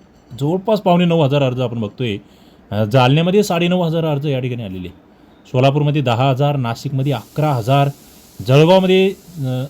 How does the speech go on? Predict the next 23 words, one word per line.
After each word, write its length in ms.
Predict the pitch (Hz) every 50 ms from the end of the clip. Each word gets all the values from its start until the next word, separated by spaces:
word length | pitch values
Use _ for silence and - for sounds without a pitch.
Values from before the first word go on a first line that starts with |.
| - 170 165 156 135
नाशिक 280 | 123 127 135 - 170
आणि 100 | 170 165
जळगावमध्ये 360 | 165 165 165 170 175 175 175 170
जवळपास 300 | 175 175 170 185 180 -
साडे 140 | 151 147
अकरा 220 | 151 139 - 170 170
हजार, 220 | 156 147 165 180 180 - - - - - _ - - -
साताऱ्यामध्ये 520 | 123 117 - 143 143 156 165 165 165 175
साडेतेरा 520 | - - 147 147 160 151 - 147 143 156 160
हजार, 280 | 151 139 165 170 180 175 - - - _ _ _ _
यवतमाळमध्ये 800 | 117 127 170 196 226 240 233 233 226 226 226 226 226 214 233 214
बत्तीस 480 | 170 165 165 - - 247 233 - -
हजार 300 | 127 117 - 170 185 196
अर्ज 220 | 190 165 143 131 139
आलेले 280 | 131 120 117 113 117
आहेत 240 | 113 101 110 135 135
आणि 220 | 117 120 135 151 147 - - _ _ _ _ -
रत्नागिरीमध्ये 800 | 107 110 120 - - 160 160 156 143 139 143 139 131 143 151 139
एक्केचाळीस 520 | 120 - - 131 120 - 120 127 123 - 104
हजार 280 | 95 92 107 110 107
अर्ज 200 | 104 98 92 104
आलेले 300 | 101 95 95 98 98 95
आहेत. 160 | 90 90 -